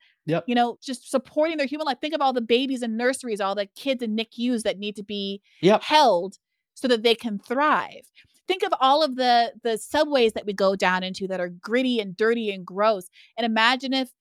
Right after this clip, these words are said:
Speaker 2: you know, you just got a, you got an email that said, "Oh, your shift is up," and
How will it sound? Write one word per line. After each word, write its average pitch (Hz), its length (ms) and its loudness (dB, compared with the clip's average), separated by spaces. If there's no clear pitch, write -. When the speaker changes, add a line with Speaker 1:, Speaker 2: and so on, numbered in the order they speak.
Speaker 2:
you 339 80 -14
know, 285 180 2
you 262 140 -2
just 262 220 -6
got 254 180 4
a, 254 320 4
you 226 140 -4
got 247 220 6
an 247 140 -2
email 262 240 0
that 247 160 -8
said, 247 180 -4
"Oh, 294 160 0
your 277 140 -8
shift - 320 -8
is 262 140 -8
up," 269 240 -2
and 202 260 -8